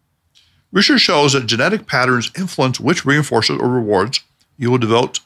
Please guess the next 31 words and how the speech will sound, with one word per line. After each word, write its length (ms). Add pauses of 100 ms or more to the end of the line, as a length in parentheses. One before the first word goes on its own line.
your 100
life 160
to 100
seeking, 360 (560)
whether 240
it's 100
fun, 500 (220)
meaning, 380
security, 500
or 100
knowledge. 460 (1300)
You 80
may 120
inherit 300
tendencies 720
or 80
appetites, 600 (800)
and 140
the 60
environment 500
you 80
live 220
in 140
can 220
also 260
shape 440
your 140
expression 560
of 180
those 380 (100)
desires. 500